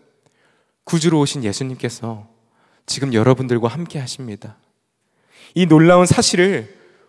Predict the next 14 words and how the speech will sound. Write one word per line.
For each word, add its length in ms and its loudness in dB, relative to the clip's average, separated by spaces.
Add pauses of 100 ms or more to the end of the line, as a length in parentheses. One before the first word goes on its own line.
분명하게 540 6
믿으시길 440 -4
축복합니다. 800 -8 (840)
그리고 460 2 (380)
우리와 320 4
함께 360 -2
하시는 500 -2 (480)
예수님과 680 2 (300)
만납시다. 640 -8 (920)
그럴 260 4
때에 460 0 (460)
목자들이 540 4
누렸던 360 -2
기쁨 400 -10